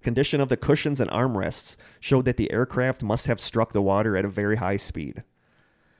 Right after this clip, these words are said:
Then, shortly after that, body parts began washing up on shore. South Beach,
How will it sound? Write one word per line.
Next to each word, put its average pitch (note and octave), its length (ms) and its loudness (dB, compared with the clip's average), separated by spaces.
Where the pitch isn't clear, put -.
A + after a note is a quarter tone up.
Then, C3+ 340 2
shortly A#2 440 6
after A#2+ 260 2
that, F#2+ 320 0
body A#2+ 240 2
parts A#2+ 320 -2
began A#2 280 0
washing G#2+ 360 2
up G#2+ 140 0
on F#2+ 120 0
shore. F#2+ 480 0
South - 380 4
Beach, A#2+ 380 0